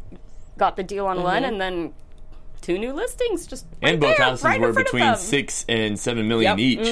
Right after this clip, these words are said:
Speaker 1: Mm-hmm.
Speaker 2: Yep.
Speaker 1: That was
Speaker 3: That's a nice
Speaker 1: incredible.
Speaker 3: little gift.
Speaker 2: Which is a nice little gift. But they
Speaker 1: Yeah.
Speaker 2: gave Evan a nice little gift, too. They reduced their commission by one percent.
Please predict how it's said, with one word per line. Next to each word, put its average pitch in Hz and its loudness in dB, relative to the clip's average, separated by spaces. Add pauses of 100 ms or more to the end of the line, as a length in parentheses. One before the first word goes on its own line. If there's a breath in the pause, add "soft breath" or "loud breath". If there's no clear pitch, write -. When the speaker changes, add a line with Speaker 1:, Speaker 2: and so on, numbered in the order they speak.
Speaker 1:
Mm-hmm. 247 -4
Speaker 2:
Yep. 180 0
Speaker 1:
That 254 4
was 240 0
Speaker 3:
That's 151 0
a - 2
nice 202 2
Speaker 1:
incredible. 170 0
Speaker 3:
little 151 4
gift. 143 2
Speaker 2:
Which 202 -6
is 196 -8
a 190 -2
nice 180 -4
little 185 -6
gift. 190 -4
But 214 0
they 220 0
Speaker 1:
Yeah. 220 2
Speaker 2:
gave 214 0
Evan 190 -2
a 190 -4
nice 180 -6
little 180 -6
gift, 165 -6
too. 240 -8
They 156 -4
reduced 156 -8
their 170 -8
commission 151 -10
by 139 -8
one 143 -8
percent. 156 -6